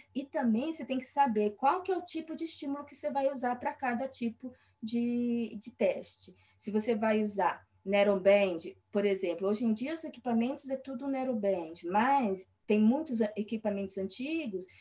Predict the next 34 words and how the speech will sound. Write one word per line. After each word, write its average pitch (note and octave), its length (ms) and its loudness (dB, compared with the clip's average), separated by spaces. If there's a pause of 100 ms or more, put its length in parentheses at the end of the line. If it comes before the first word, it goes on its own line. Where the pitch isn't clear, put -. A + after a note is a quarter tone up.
(240)
que, C4+ 440 -2 (160)
e A#3 260 0 (100)
os A#3+ 200 0
novos G#3 380 4
também F3+ 340 -2
tem F#3 200 -2
por G3 100 -10
causa F3 220 -4
do - 100 -8
processamento, A3 880 -2 (320)
é, D4 420 8
white A#3 340 6
noise. F#3 720 0 (720)
Mas G#3 160 6
se A#3 80 0
você A#3+ 240 2
colocar F4 420 4
o B3+ 80 6
white A#3+ 240 2
noise, A3+ 520 2
em F#3+ 40 -4
vez A3 240 4
de B3+ 80 -4
colocar A3 480 0
narrowband, G3 800 -2 (520)
né, A3 220 4
o A#3 60 6
white A3+ 220 0
noise A#3 300 0
tem A#3+ 160 2
trinta, D#4+ 840 -2
quarenta C4+ 640 0
D G#3+ 160 0
B A#3+ 460 0